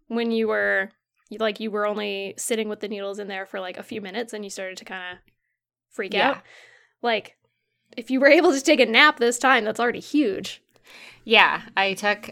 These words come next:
Speaker 2: I think it was only, like, maybe ten minutes. I think it might have been less than that. But, um, yeah, I woke up and I had been doing this weird napping thing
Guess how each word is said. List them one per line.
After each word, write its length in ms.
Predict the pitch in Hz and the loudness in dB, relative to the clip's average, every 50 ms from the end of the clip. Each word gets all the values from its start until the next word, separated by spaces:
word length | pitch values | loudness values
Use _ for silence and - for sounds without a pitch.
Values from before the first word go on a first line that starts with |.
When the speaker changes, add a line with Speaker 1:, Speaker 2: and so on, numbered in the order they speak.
| - - | -4 -2
Speaker 2:
I 100 | 214 214 | -2 0
think 220 | 214 220 226 226 | 0 -2 -2 0
it 40 | 277 | 0
was 120 | 311 269 | 0 2
only, 260 | 240 214 208 208 208 202 | 2 0 0 0 -2 -2
like, 380 | 196 190 180 175 - - - _ _ _ _ _ _ _ _ _ - | -2 -4 -4 -6 -12 -20 -20 _ _ _ _ _ _ _ _ _ -12
maybe 480 | 196 196 202 202 202 202 196 208 214 214 | -6 -2 0 0 0 0 -2 -4 -6 -6
ten 260 | 214 214 214 214 214 | -4 -4 -4 -4 -4
minutes. 460 | 214 220 226 233 247 240 _ - - 180 | -4 -4 -2 -2 -4 -4 _ -12 -12 -10
I 100 | 175 185 | -10 -8
think 240 | 180 185 180 180 | -8 -10 -10 -10
it 100 | 196 180 | -14 -12
might 140 | 170 175 170 | -12 -14 -14
have 100 | 170 180 | -14 -14
been 140 | 175 165 165 | -16 -16 -14
less 220 | 165 - 170 - | -14 -14 -14 -14
than 120 | - 190 185 | -16 -14 -10
that. 240 | 185 190 196 196 - _ _ _ _ _ _ _ _ _ _ - | -8 -6 -6 -8 -10 _ _ _ _ _ _ _ _ _ _ -14
But, 320 | 185 190 185 180 175 - - | -8 -4 -4 -4 -4 -6 -8
um, 480 | - 185 180 180 180 175 170 170 175 175 _ | -10 -10 -10 -10 -12 -14 -18 -18 -20 -14 _
yeah, 260 | - 190 185 175 - - - | 2 4 4 4 4 0 -2
I 100 | 190 185 | -2 -2
woke 240 | 180 175 175 - | -2 -4 -4 -4
up 240 | 175 185 190 185 - - | -6 -6 -6 -6 -8 -10
and 340 | - 190 185 175 170 170 _ _ - - - - - - _ _ _ _ | -8 -8 -8 -8 -12 -16 _ _ -20 -20 -20 -20 -20 -20 _ _ _ _
I 140 | - 202 202 | 0 0 0
had 180 | 180 196 196 190 | 0 -2 -4 -4
been 160 | 196 196 190 | -4 -6 -6
doing 300 | 190 190 190 190 190 190 | -4 -4 -4 -4 -6 -6
this 240 | 196 214 208 - - | -6 -6 -6 -6 -6
weird 200 | 190 185 175 180 | -6 -6 -6 -4
napping 440 | 180 175 170 175 - 180 175 175 175 | -2 -2 -2 -2 -4 -6 -10 -10 -10
thing 500 | - 190 180 180 180 165 - 185 190 | -10 -8 -8 -8 -8 -10 -14 -16 -18